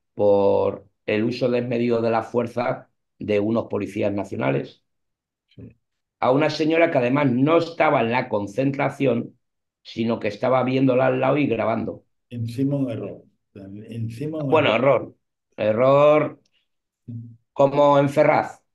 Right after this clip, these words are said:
Speaker 2: Sí, sí, <laughs> sí.
Speaker 1: No sé si me explico,
Speaker 2: Sí,
Speaker 1: porque es que
Speaker 2: esas
Speaker 1: nosotros
Speaker 2: son,
Speaker 1: hemos
Speaker 2: esas
Speaker 1: estado
Speaker 2: son las instrucciones de, de Marlaska.
Speaker 1: Ya,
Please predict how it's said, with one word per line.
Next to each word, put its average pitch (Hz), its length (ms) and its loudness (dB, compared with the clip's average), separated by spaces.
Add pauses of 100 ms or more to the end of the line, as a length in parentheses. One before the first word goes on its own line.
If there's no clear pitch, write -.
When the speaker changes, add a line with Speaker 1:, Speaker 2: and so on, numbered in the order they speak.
(760)
Speaker 2:
Sí, 120 320 -4
sí, 117 840 -12
<laughs> - 40 -18
sí. - 200 -6
Speaker 1:
No 170 80 4
sé 175 160 0
si 165 140 -2
me 147 120 2
explico, - 360 -10
Speaker 2:
Sí, 151 80 0
Speaker 1:
porque - 200 -2
es - 80 -4
que 190 60 0
Speaker 2:
esas 165 140 0
Speaker 1:
nosotros 175 220 2
Speaker 2:
son, 170 120 2
Speaker 1:
hemos 214 160 -8
Speaker 2:
esas 170 180 2
Speaker 1:
estado 170 160 2
Speaker 2:
son 175 80 0
las 147 180 -6
instrucciones 143 720 0
de, 104 360 -6
de 107 140 -8
Marlaska. - 580 -18 (300)
Speaker 1:
Ya, 110 460 -2